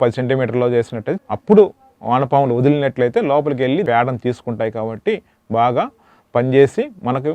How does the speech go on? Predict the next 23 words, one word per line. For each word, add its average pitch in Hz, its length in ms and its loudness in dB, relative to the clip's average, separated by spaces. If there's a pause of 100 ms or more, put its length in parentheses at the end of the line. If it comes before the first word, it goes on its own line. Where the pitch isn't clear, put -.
మంచి 139 300 -2 (540)
వానపాముల 123 480 -4
ఎరువు 123 140 -2 (220)
ఇచ్చేదానికి 117 480 -4
అవకాశం 110 400 -6
ఉంటుంది. - 220 -10
వానపాములు 214 500 4
ఎంత - 180 4
వదలాలి, 160 400 6 (120)
ఎన్ని 170 180 2
వదలాలంటే 156 580 4
ఒక 143 180 4
చదరపు 156 340 2
మీటర్కు 160 440 0 (400)
దాదాపు 135 320 4
థౌజండ్ 120 300 2
అంటే 180 140 2
ఒక 131 200 -4
కిలో 160 220 8 (160)
వానపాములు 143 580 4
మనకు 120 240 -2
చదరపు 131 320 2
మీటర్కు 131 440 0